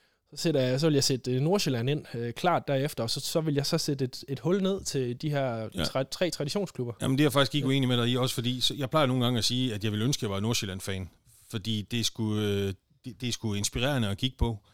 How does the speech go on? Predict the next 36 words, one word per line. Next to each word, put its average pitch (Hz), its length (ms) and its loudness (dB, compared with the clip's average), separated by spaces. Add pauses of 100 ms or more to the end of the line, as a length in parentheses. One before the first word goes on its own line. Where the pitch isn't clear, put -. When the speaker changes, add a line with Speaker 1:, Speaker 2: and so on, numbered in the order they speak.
(240)
Speaker 2:
øh, 101 440 0
og - 180 -10
de 123 180 2
har 98 120 -4
sat 143 300 0
en 101 240 -8
så - 420 2
klar 120 520 -6
retning 107 420 -6
på - 100 -8
tingene, 104 420 0 (260)
så 107 120 -6
man, 104 180 -4
der 120 100 -8
er - 140 -8
ingen, 180 240 0
der 117 40 -2
er 107 40 -4
i - 40 -10
tvivl 123 220 0
om, 110 80 0
hvad 104 120 -2
de 98 100 -4
er. 82 100 -8 (180)
Ingen, 131 320 -2 (120)
altså. - 240 -16 (340)
Speaker 1:
Og 139 100 -6
det 147 80 -2
her, 156 100 6
det 143 140 0
er 143 60 2
så - 160 0
langt 143 280 2
væk 135 180 -2
fra 110 340 -6 (600)
O 147 120 2